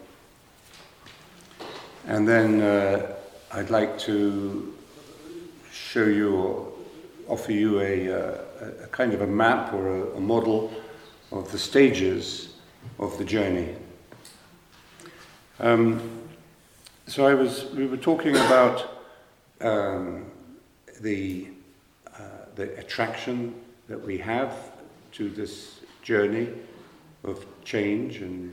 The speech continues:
transformation, and as soon as we begin to make it, we encounter our resistance. We discover that we are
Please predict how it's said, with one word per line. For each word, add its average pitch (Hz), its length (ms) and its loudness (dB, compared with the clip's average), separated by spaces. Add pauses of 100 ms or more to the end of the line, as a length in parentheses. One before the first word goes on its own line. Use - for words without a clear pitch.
transformation, 98 960 -6 (440)
and 101 340 -6
as - 80 -14
soon 117 220 0
as 104 100 -2
we 104 100 -4
begin 113 360 2
to - 80 -8
make 98 280 -6
it, - 220 -10 (540)
we 104 360 -2
encounter 98 640 -4
our 95 160 -6
resistance. 90 920 -6 (720)
We 101 80 -10
discover 90 540 -4
that 87 220 -8
we 95 140 -4
are 87 140 -4